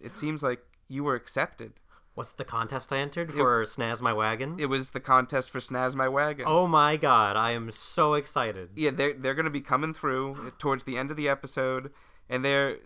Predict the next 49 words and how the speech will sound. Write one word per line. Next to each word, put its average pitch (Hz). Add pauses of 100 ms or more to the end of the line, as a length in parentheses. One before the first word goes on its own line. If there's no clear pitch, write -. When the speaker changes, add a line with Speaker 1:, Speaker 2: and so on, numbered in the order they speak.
Speaker 1:
es-, 131
they're 165
essentially 196
gonna 135
pimp 151
your 131
army 131
out 120
and 123 (160)
s-, 117 (120)
snaz 143
your 123
wagon, 131
Speaker 2:
Yeah. 110
Speaker 1:
so 131
to 127
speak, 123 (340)
and 131
give 135
you 131
a 123
brand 131
new 131
army. 127
Speaker 2:
I'm 120
so 156
excited. 117 (180)
Speaker 1:
I 131
know, 117
but 127
we, 170 (100)
we 160 (160)
get 180
a 156
lot 135
to 127
cover 120
first. 113
Speaker 2:
It's -
true. 87
We 98
have 98
first 135
business, 104
then 98
pleasure. 85 (100)
Speaker 1:
That's 120
true. 123
So 127